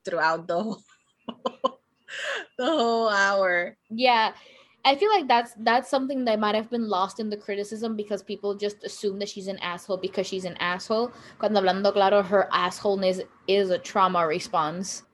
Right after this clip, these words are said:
Speaker 2: It's just a very thick trauma response, you know? So it's a little bit hard to swallow. Y hablando claro, this would have been hard to swallow either way, whether it was a man or a woman.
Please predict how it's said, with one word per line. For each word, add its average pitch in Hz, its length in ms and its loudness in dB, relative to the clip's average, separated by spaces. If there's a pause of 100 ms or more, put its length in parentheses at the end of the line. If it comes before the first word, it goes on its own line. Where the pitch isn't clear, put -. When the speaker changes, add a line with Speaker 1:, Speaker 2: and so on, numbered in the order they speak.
(140)
Speaker 2:
It's 208 220 8
just 208 320 2
a 196 40 4
very 185 360 0
thick - 560 0 (200)
trauma 185 520 2
response, 175 600 0
you 175 120 -2
know? 190 240 6
So 202 180 4
it's 190 120 2
a 214 60 6
little 202 180 2
bit 196 80 0
hard 185 300 0
to 190 80 -10
swallow. 175 420 2
Y 196 60 6
hablando 247 360 4
claro, 277 380 6 (340)
this 285 260 2
would 294 140 4
have 294 160 0
been 233 140 4
hard 220 260 2
to - 80 -10
swallow 208 520 2 (260)
either 240 280 6
way, 220 400 6 (240)
whether 233 300 6
it 247 100 2
was 247 160 -2
a 262 60 -2
man 247 240 -2
or 247 80 -2
a 240 80 -4
woman. 254 420 -6